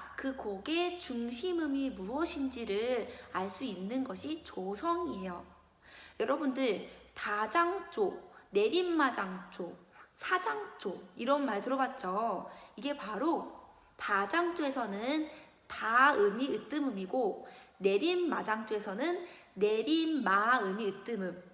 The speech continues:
그리고 사장조에서는 사음을 으뜸음으로 한다는 의미를 가지고 있어요.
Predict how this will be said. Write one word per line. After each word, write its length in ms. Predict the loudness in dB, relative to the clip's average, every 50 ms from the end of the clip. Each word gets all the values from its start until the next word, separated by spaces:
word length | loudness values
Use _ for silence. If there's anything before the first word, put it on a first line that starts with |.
| -18
그리고 220 | -10 -8 -6 -6 -4
사장조에서는 1040 | -6 -4 -4 -4 4 6 6 6 6 4 2 0 0 0 -2 -2 -2 -2 -2 -2 -4 -8 -14 -18 -18 -20 -20 _ -20 -14
사음을 720 | -8 0 4 8 10 10 10 8 6 4 4 2 2 2
으뜸음으로 600 | -2 -4 -2 -2 0 0 2 2 0 0 -2 -2
한다는 560 | -2 -2 -2 2 4 4 4 4 0 -2 0
의미를 380 | 0 0 0 0 -2 -4 -4 -6
가지고 380 | -6 -6 -8 -6 -6 -4 -4 -4
있어요. 420 | -4 -2 -4 -4 -4 -4 -6